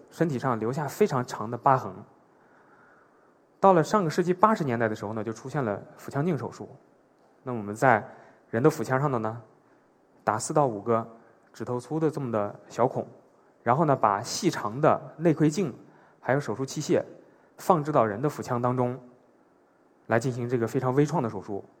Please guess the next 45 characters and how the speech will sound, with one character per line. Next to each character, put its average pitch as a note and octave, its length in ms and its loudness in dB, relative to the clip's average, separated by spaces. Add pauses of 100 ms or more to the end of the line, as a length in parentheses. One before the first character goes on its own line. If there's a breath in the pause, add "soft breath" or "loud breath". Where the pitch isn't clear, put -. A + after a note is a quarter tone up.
(320)
我 A2 100 -6
们 B2 100 -6
可 C#3 100 2
以 A#2 40 -2
看 B2 200 0
到， A2+ 280 2
做 C3 140 0
完 C3+ 80 4
手 C3 140 -4
术 A#2+ 80 -4
之 A#2 100 -6
后 C#3+ 140 0
呢， G#2+ 180 -2 (320 loud breath)
这 A#2+ 100 -4
身 D3 160 -4
体 B2 120 -6
上 A#2 160 -6
呢， G#2+ 80 -6
可 - 80 -14
能 G2+ 100 -10
就 C#3+ 140 -8
是 B2+ 120 -4
留 G#2 140 -4
下 B2 160 -6
大 B2 140 -6
概 A#2+ 120 -2
四 A#2 160 -8
五 A#2 80 -6
个 G#2+ 120 -4
很 A#2 120 -6
小 B2+ 140 -4
的 G#2 80 -8
疤 A2 160 0
痕， G2+ 260 -10 (520 soft breath)
是 - 100 -4
吧？ G2+ 180 2 (340 loud breath)
再 D#3+ 200 4
到 D3 240 4 (260)
最 G#3 140 0
新 F#3 240 0
的 F#3+ 80 6
技 F3 160 0
术， B2+ 220 -8 (1300 soft breath)
我 A2+ 100 -8
们 C#3+ 280 -2